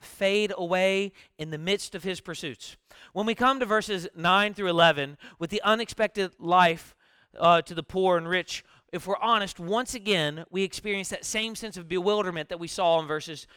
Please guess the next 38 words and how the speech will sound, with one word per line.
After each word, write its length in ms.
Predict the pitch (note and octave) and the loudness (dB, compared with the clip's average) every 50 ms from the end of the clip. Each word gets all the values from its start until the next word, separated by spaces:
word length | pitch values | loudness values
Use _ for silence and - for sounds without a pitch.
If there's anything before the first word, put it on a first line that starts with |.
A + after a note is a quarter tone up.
| _ _ | _ _
two 180 | - - F#3 E3 | -8 -6 -6 -6
through 180 | - F3 D#3+ | -6 -8 -10
four, 420 | - - F#3 E3+ D#3 C#3+ C3 A#2+ - _ - - - _ | -8 -8 -4 -2 0 0 0 0 -4 _ -18 -20 -14 _
which 180 | - F3 - - - | -6 -6 -6 -4 0
overtake 520 | G3 G#3+ A3 G3+ G#3 - G#3 G#3 G3 - | 0 2 2 2 0 -2 -2 -4 -2 -2
us 120 | F#3 E3+ - | -4 -4 -2
as 160 | F3+ F3 D3 | -4 -4 -4
we 160 | D#3+ F#3 E3 | -6 -8 -8
read 240 | D#3 E3 D#3+ D3+ B2 | -6 -6 -8 -6 -4
James. 540 | C#3 E3+ D#3+ C#3+ B2 G2 - - - - - _ _ _ _ _ - - _ | -4 -2 -2 -4 -6 -10 -16 -20 -20 -20 -20 _ _ _ _ _ -20 -16 _
How 240 | - G3+ A3+ C4 C#4+ | 4 6 8 8 8
is 100 | C#4+ B3+ | 6 4
it 140 | C#4 - - | 0 -4 4
possible 540 | - G#3+ G3+ G3 - - F#3+ D#3+ E3+ E3+ | 6 8 8 8 6 0 -6 -10 -8 -10
for 160 | E3+ - F#3+ F3 | -6 -6 -6 -6
James 400 | C3+ F3 F#3 F#3 F#3+ G3 F#3 - | -4 -4 -2 -2 -4 -6 -8 -8
to 120 | - F#3 | -6 0
write 300 | F3 F3+ F3+ E3 - _ | 4 4 4 4 2 _
this? 380 | G2 F2+ F#2 - - - - _ _ _ _ _ _ _ | -12 -20 -18 -18 -20 -20 -20 _ _ _ _ _ _ _
That 240 | F#3 F#3+ F#3+ - F#3+ | 2 2 2 2 2
the 320 | G3 F#3+ F3+ E3+ D#3+ - _ _ _ _ _ _ _ _ _ _ _ | 4 4 4 4 2 -2 _ _ _ _ _ _ _ _ _ _ _
lowly 400 | E3 D#3+ F#3+ A3+ C4 C#4 B3+ B3+ | -2 2 4 6 6 6 4 2
brother 400 | G#3 E3 E3 D3+ C#3+ C#3 D3 D#3 | 0 2 2 4 4 2 0 -4
is 180 | D#3+ F#3+ F#3+ - | -4 -6 -8 -6
to 240 | - G3+ F#3+ F3+ F3 | -4 -4 -4 -2 -4
exult 460 | E3+ C#3 C3+ G3 G3+ G3 F#3 F3+ - | -8 -4 0 4 4 4 4 2 -4
in 160 | - F#3+ E3+ | -8 -8 -4
his 340 | E3+ F3 E3+ E3 D#3+ - - - - | 0 0 2 0 0 -4 -10 -6 0
exaltation, 840 | G#3+ A3 G#3 D#3 F#3+ F3 D#3+ - - D3 C#3 C3+ - - E3+ D#3+ E3+ - | 0 0 2 2 0 0 0 0 -2 -4 -4 -4 -6 -8 -8 -10 -10 -8
and 140 | G3+ F#3 F#3 | -8 -6 -6
the 80 | F3 | -4
rich 300 | F3 F3 B3 C4+ - - | 2 4 4 4 4 2
brother 320 | G3 F#3+ E3 D#3 D#3+ E3 E3+ | 2 4 4 4 4 2 0
is 140 | E3+ E3+ D#3 | -2 -4 -8
to 120 | - F#3+ | -6 -8
exult 440 | F3+ E3 C#3+ C#3 F3+ F3 F3+ F3 _ F#3+ | -8 -8 -4 -2 0 0 0 -2 _ -10
in 120 | F3 E3 | -14 -12
humiliation, 800 | - F3+ F3+ F#3 G3+ A3+ A3 F3+ D3 C#3 C3+ - D#3+ D#3+ D#3+ - | -12 -10 -2 0 0 0 2 0 -2 -4 -6 -8 -10 -12 -12 -16